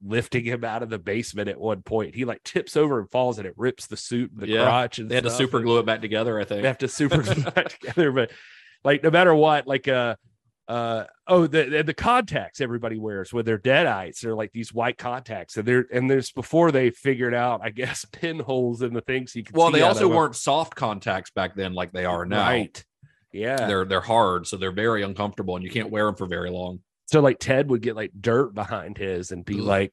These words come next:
Speaker 1: he would do the scene and just be like, "My eyes are burning," and he's like,
Speaker 2: <laughs>
Speaker 1: they would be like, Sam would just be sitting there just like, "Okay, buddy, don't get, don't get all upset. Don't be a baby about it. Let's just keep going. You can do this."
Speaker 2: <laughs> I mean,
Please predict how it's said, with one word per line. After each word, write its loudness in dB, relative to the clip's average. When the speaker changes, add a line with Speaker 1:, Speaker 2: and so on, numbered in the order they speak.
Speaker 1:
he 0
would 4
do 6
the 0
scene -2
and -4
just -8
be -2
like, -10
"My 4
eyes 2
are 6
burning," 2
and -2
he's -4
like, -2
Speaker 2:
<laughs> -6
Speaker 1:
they 6
would 6
be 2
like, 2
Sam -2
would -2
just -14
be -8
sitting -6
there -2
just -8
like, -4
"Okay, 2
buddy, -2
don't -4
get, -6
don't -2
get -4
all 2
upset. -4
Don't -4
be -8
a -6
baby 0
about -6
it. -8
Let's -8
just -2
keep -4
going. 2
You -2
can 4
do -2
this." 4
Speaker 2:
<laughs> -
I 6
mean, 4